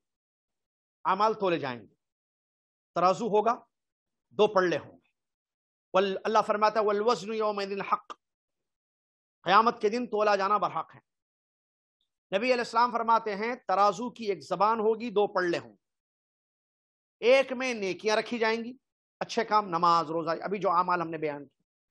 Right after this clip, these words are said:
दूसरे पल्ले में बुराइयां।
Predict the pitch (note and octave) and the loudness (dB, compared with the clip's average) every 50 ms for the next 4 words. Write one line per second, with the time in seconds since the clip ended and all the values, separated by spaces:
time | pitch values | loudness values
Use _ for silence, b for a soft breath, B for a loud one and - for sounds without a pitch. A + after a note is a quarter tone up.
0 | _ _ _ _ _ _ - F#3 C#4+ D#4 A3+ D4 C4+ C4+ B3+ B3+ A3 G#3 F#3+ F#3 | _ _ _ _ _ _ -4 -2 -2 0 2 4 4 4 4 4 2 4 4 4
1 | F3 D#3+ D3 D#3 E3 F#3 G3+ A3 A#3 B3 C4 C#4 C4+ - _ _ _ _ _ - | 2 2 0 0 -2 0 0 0 2 0 0 -2 -4 -10 _ _ _ _ _ 0
2 | F#3 G#3+ G3 F3 D3+ C3+ B2 | 2 2 2 2 0 -4 -10